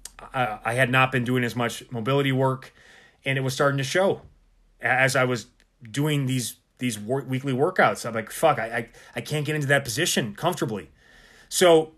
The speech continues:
again, it, it's one of those things. I may have put too much stress on myself to start this year by trying to reconnect with the craft and give you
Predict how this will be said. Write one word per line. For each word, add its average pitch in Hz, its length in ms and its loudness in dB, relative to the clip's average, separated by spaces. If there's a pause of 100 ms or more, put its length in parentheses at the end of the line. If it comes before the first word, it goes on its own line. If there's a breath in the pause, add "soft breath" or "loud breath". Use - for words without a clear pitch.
(360)
again, 156 360 4
it, 139 80 -2
it's 151 340 2
one 156 140 2
of 147 60 0
those 143 180 0
things. 156 340 2
I 131 120 -2
may 135 120 2
have 143 120 0
put 147 120 -4
too 147 140 -4
much 139 120 0
stress 139 300 0
on 143 60 -2
myself 131 320 0
to 131 100 -12
start 127 280 0
this 127 200 -6
year 131 340 0 (480 soft breath)
by 123 140 4
trying 123 380 0
to 120 480 -2 (440)
reconnect 139 640 0
with 131 460 -4
the - 80 -14
craft 143 600 2 (720)
and 120 100 -8
give 123 220 -2
you 131 520 -4